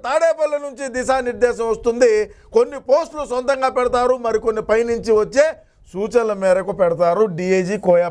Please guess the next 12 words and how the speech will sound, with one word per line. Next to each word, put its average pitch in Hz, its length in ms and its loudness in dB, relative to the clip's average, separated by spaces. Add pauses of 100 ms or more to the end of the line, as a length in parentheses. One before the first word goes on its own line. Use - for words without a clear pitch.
ప్రవీణ్ 151 380 -4
గారు. 123 160 -2 (720)
ఓకే, 147 320 0 (1500)
వర్ర 170 180 4 (120)
అరెస్ట్ 202 280 -2
వివరాలు 175 360 0
వెల్లడిస్తున్న 160 500 -2 (680)
డిఐజీ 151 400 2
కోయా 143 180 2 (100)
ప్రవీణ్. 135 300 2 (400)
సజ్జల 285 420 2 (320)
డైరెక్షను, 262 640 -2